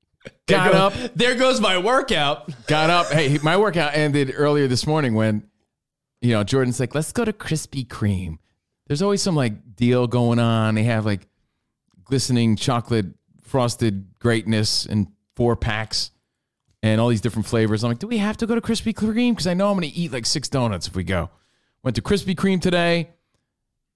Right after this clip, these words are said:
Speaker 2: hung out, scratched my nuts, really did a whole lot of nothing, lounged there 'cause we didn't do our afternoon show.
Speaker 1: You know what?
Speaker 2: Picked Melody up from school, just dropped her off. Now I'm here. You know, I'm freshly faded, cut my own hair today,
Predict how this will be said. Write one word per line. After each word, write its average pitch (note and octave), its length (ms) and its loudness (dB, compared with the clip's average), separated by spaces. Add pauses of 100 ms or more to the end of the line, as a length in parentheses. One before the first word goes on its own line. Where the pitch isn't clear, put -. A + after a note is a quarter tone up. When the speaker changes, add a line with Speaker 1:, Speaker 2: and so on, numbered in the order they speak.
(120)
Speaker 2:
hung F3+ 260 0
out, E3+ 320 0
scratched E3+ 300 -2
my E3 80 0
nuts, E3 600 -2 (760)
really F3 220 2
did D#3+ 120 0
a - 20 4
whole F3 120 4
lot D#3+ 140 2
of D3 60 0
nothing, E3+ 540 0
lounged D#3+ 380 0
there D#3 120 2
'cause C3 160 -2
we D3+ 100 2
didn't D3+ 200 0
do F3 300 2
our C3+ 260 2
afternoon C#3+ 520 0
show. B2 420 0 (120)
Speaker 1:
You A3+ 140 -20
know C#4+ 80 -10
what? D4+ 280 -16
Speaker 2:
Picked D#3+ 200 -4
Melody E3+ 280 2
up D#3+ 80 -2
from D#3 140 -2
school, E3+ 400 2
just F#3 340 -2
dropped A3 260 0
her F3 140 2
off. D#3+ 220 0
Now F3+ 260 2
I'm F#3 100 4
here. D3+ 440 2 (760)
You C3 100 -2
know, A#2+ 80 2
I'm A2+ 60 0
freshly F#3 340 0
faded, C#3 480 0
cut E3 160 0
my D#3 120 2
own D3+ 160 0
hair B2+ 180 2
today, A#2+ 420 0